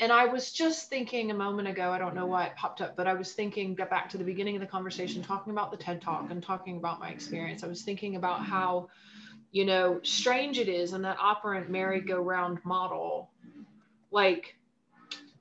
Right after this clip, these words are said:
with the narrative that's been dominating the last decade about just use positive methods to accomplish the same compliance.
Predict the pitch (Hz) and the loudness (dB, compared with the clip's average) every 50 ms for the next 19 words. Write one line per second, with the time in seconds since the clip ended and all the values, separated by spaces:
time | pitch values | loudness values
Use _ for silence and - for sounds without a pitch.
0 | _ _ _ _ 190 190 262 330 320 - - - 262 240 226 220 226 254 254 254 | _ _ _ _ -4 2 4 4 4 4 2 2 4 4 6 6 6 6 6 6
1 | 233 196 190 185 180 180 - - 196 190 196 185 170 180 185 202 202 202 180 165 | 6 4 2 0 -2 -4 -2 -2 -2 0 0 2 4 4 4 4 4 2 2 0
2 | 160 160 165 156 165 165 165 165 160 165 165 165 - - - 165 165 - - 139 | 0 0 -2 -4 -4 -6 -4 -2 0 0 0 -2 -4 -6 -6 -6 -4 -4 -4 -4
3 | 123 107 90 87 92 - - - - - _ - 190 180 185 175 170 170 - 214 | -4 -4 -4 -6 -6 -10 -12 -18 -20 -12 _ 0 2 6 8 8 8 8 6 4
4 | 180 214 214 208 - - 214 214 202 - - - - - 202 202 202 185 185 180 | 4 4 4 6 2 0 0 0 0 0 -4 -8 0 4 6 6 6 4 2 0
5 | 175 170 175 185 185 190 - 170 151 151 147 156 - - - 180 170 175 - - | 0 0 0 0 0 0 -2 -4 -4 -4 -6 -10 -10 -2 0 0 0 2 2 2
6 | 185 170 - - 165 - - - 165 156 - 175 170 165 165 151 156 160 151 - | 2 2 0 -2 -4 -6 -4 -6 -6 -4 -2 -2 -2 -2 -4 -4 -4 -6 -4 0
7 | 185 185 185 175 151 135 - - - - | 0 0 0 0 -2 -6 -8 -10 -12 -14